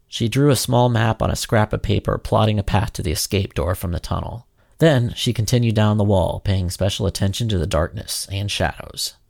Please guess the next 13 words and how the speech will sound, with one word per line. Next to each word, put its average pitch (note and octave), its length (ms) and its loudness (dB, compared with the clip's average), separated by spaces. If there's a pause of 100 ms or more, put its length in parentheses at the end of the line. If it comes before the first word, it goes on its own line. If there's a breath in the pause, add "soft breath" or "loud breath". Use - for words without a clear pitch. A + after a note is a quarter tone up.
(200)
That's - 180 -2
when F3 100 -2
she D#3+ 200 0
noticed C#3 320 2
the - 100 -8
entrance A2+ 380 -4
to - 120 -6
the - 80 -6
dungeon. - 460 -8 (380)
There G#2+ 100 2
were G#2 80 2
two C#3 240 0
guards, F#2+ 640 2